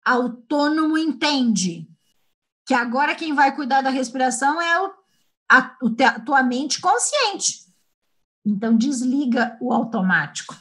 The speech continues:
Ele vai se religar se você não respirar direito. Mas ele desliga naquele momento e aí a mente, como sabe que respirar é mais importante do que qualquer outra coisa, ela começa a trabalhar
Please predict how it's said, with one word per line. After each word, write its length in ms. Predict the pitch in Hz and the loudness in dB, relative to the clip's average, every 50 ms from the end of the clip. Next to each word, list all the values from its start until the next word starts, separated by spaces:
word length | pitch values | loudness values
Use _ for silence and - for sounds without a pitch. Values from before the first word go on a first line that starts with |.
| _ _ _ _ _ _ _ | _ _ _ _ _ _ _
Ele 140 | 202 202 202 | -2 0 0
vai 160 | 202 214 220 | 0 0 -2
se 160 | 220 - 233 | -2 -2 -4
religar 680 | 202 180 196 233 269 320 349 339 277 240 208 220 226 233 254 | -4 0 0 0 0 0 -2 -2 -2 -2 -2 0 0 0 0
se 100 | - 285 | -2 -4
você 260 | 262 302 302 - 302 | -2 -2 -2 -2 0
não 160 | 294 302 302 | 0 0 0
respirar 400 | 294 320 - - 339 320 285 277 | 0 0 -2 -4 2 4 4 4
direito. 520 | 277 294 381 415 349 226 165 151 - - - _ _ _ _ _ _ _ _ - - - _ | 4 0 -2 0 0 -2 -2 -4 -10 -20 -20 _ _ _ _ _ _ _ _ -20 -20 -14 _
Mas 220 | 226 214 226 226 226 | -4 -2 0 0 0
ele 180 | 254 240 247 | 0 0 0
desliga 600 | 226 214 277 311 294 285 285 277 330 349 302 - | -2 -2 -2 -2 -2 -2 -2 0 -2 -2 -2 -2
naquele 360 | 262 254 226 226 - 233 233 | -2 -2 -2 0 0 0 0
momento 580 | 214 220 208 196 196 196 208 226 247 - - - - - _ _ _ - - - - _ | 2 0 0 0 -2 -2 0 -2 -4 -4 -6 -14 -20 -20 _ _ _ -8 -8 -8 -8 _
e 180 | - 226 262 311 | -4 -2 0 0
aí 680 | 285 269 247 240 226 226 220 233 254 285 269 202 - - - _ _ _ _ _ _ _ _ _ _ _ _ _ _ 240 | 0 0 0 0 -2 -2 -2 -2 0 0 -2 -2 -4 -6 -14 _ _ _ _ _ _ _ _ _ _ _ _ _ _ 0
a 120 | 233 233 208 196 - 208 | 2 2 2 0 -4 -6
mente, 760 | 214 220 240 262 277 254 - - - - - 151 147 - - _ | -2 0 0 2 2 0 -2 -2 -6 -4 -4 -4 -6 -6 -10 _
como 240 | _ - 247 254 262 | _ -4 -2 0 0
sabe 320 | 262 - - 311 277 269 254 | -2 -2 -2 -2 -2 -2 -2
que 120 | 226 262 | -4 -4
respirar 540 | 226 262 254 240 - - 262 226 240 226 220 | -2 0 -2 -2 -2 -2 -2 0 0 0 0
é 20 | |
mais 240 | 233 226 233 233 233 | 0 0 0 2 0
importante 520 | 233 226 233 220 214 - 226 214 214 220 | 0 0 -2 -4 -4 -2 -2 -2 0 -2
do 140 | 214 202 202 | -2 -2 -4
que 160 | 196 196 226 | -4 -6 -4
qualquer 320 | 214 240 226 214 208 220 190 | -2 0 0 0 0 0 0
outra 220 | 185 190 196 196 | 0 0 -2 -4
coisa, 520 | - - 294 294 277 262 226 190 180 190 - _ - - - _ _ | -4 -2 -2 0 0 0 0 -2 -4 -6 -10 _ -20 -20 -20 _ _
ela 240 | 262 285 294 294 | -2 2 2 2
começa 380 | 294 302 302 302 302 302 311 320 | 0 0 -2 -2 -2 0 0 -2
a 40 | 302 | -2
trabalhar 800 | - 311 294 262 277 269 277 247 226 214 185 170 156 - - | 0 -2 0 2 2 0 0 0 0 0 0 0 -2 -6 -12